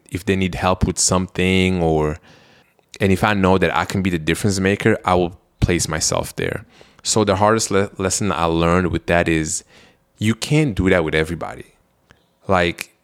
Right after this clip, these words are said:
some people will literally just only take advantage of you every, every single time 'cause they know, "Oh, Yoni's a nice guy. Yeah, he's gonna do that." And at first, obviously, I don't have a problem doing it 'cause I don't think they're, they're, they're even thinking that way.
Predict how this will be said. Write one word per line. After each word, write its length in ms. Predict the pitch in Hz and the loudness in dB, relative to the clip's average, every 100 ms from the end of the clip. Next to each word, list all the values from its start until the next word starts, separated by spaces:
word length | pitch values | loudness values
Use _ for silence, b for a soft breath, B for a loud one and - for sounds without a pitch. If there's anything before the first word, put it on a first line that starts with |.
| _ _ _ | _ _ _
some 380 | - - 131 143 | 0 2 4 2
people 720 | - 110 123 123 131 139 - | 0 -2 2 4 4 2 0
will 300 | - 104 98 | 0 2 4
literally 420 | 90 92 101 104 | 4 2 2 0
just 260 | 95 92 - - | 0 -2 -2 -2
only 400 | 98 98 95 92 | 2 2 2 -2
take 340 | - - 90 87 | -2 0 0 0
advantage 500 | 80 85 85 82 82 | 0 0 0 0 0
of 60 | |
you 180 | 80 82 - | 0 -2 0
every, 520 | 87 87 85 90 87 | 0 2 2 -2 -4
every 320 | 82 82 82 80 | -2 -2 -2 -6
single 320 | - 85 80 | -4 -4 -4
time 400 | - 80 69 76 - _ _ _ _ | -2 -4 -4 -12 -18 _ _ _ _
'cause 160 | - 85 | -4 0
they 160 | 87 | 0
know, 220 | 92 92 - | 2 0 2
"Oh, 220 | 156 131 | 2 2
Yoni's 420 | 98 110 120 113 | 2 0 0 0
a 60 | 104 | 0
nice 260 | 110 113 | 0 -2
guy. 260 | 107 - 82 | -4 -4 -4
Yeah, 160 | 85 90 | -2 -2
he's 200 | 90 104 | -2 -2
gonna 200 | 123 117 | -2 -2
do 200 | 101 82 | -4 -2
that." 360 | 78 78 - - _ _ | 0 0 -4 -16 _ _
And 540 | 92 90 87 85 - - - | 2 4 2 0 -6 -16 -6
at 160 | 92 | -4
first, 300 | - 123 127 | 0 0 2
obviously, 340 | 95 92 95 92 | 2 2 0 2
I 60 | |
don't 100 | 95 | 2
have 120 | 90 87 | 2 2
a 60 | |
problem 320 | - 85 82 | 2 2 0
doing 280 | 80 90 101 | 0 2 2
it 80 | 82 | 0
'cause 140 | 85 | -2
I 100 | 80 | 0
don't 180 | 101 98 | 0 0
think 220 | 90 85 | -2 -2
they're, 200 | - 87 85 107 | -2 -2 -4 -8
they're, 320 | 92 85 78 - - | -2 0 0 -8 -2
they're 140 | 92 | 2
even 280 | 92 85 80 | 2 0 -4
thinking 400 | - 113 85 76 | -2 -2 -2 -2
that 160 | 71 67 | -2 -2
way. 240 | 65 | -6